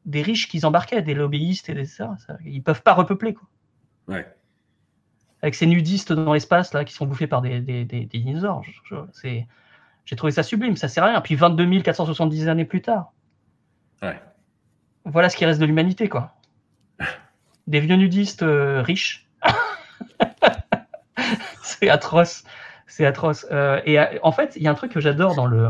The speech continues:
Speaker 1: dans le film. J'ai pas envie de monopoliser le, le, le discours, mais
Speaker 2: Non, non,
Speaker 1: un
Speaker 2: mais
Speaker 1: truc
Speaker 2: c'est
Speaker 1: que j'adore, c'est le, les ruptures de ton, en fait. C'est ce que, ce qu'a, ce qu'ont apporté ces derniers films, c'est vraiment l'art de la rupture de ton. Et il y a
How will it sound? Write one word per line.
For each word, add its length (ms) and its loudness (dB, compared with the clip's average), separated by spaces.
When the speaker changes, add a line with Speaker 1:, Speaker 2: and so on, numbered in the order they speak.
Speaker 1:
dans 220 -4
le 80 -4
film. 300 -4
J'ai 100 -18
pas 80 -4
envie 140 2
de 40 0
monopoliser 480 0
le, 200 -2
le, 220 -4
le 140 -8
discours, 320 -2
mais 200 -4
Speaker 2:
Non, 80 2
non, 80 -2
Speaker 1:
un 40 0
Speaker 2:
mais 60 0
Speaker 1:
truc 100 -4
Speaker 2:
c'est 60 -8
Speaker 1:
que 60 0
j'adore, 320 4
c'est 140 -4
le, 220 2
les 120 0
ruptures 280 -2
de 100 -2
ton, 140 -8
en 100 -8
fait. 220 -18
C'est 280 -8
ce 80 -20
que, 240 -4
ce 100 -14
qu'a, 240 8
ce 80 -20
qu'ont 140 6
apporté 380 4
ces 140 -4
derniers 280 6
films, 420 -4
c'est 200 -6
vraiment 300 4
l'art 260 6
de 60 2
la 120 4
rupture 300 -2
de 100 -4
ton. 200 -10
Et 100 -6
il 60 -4
y 80 0
a 200 2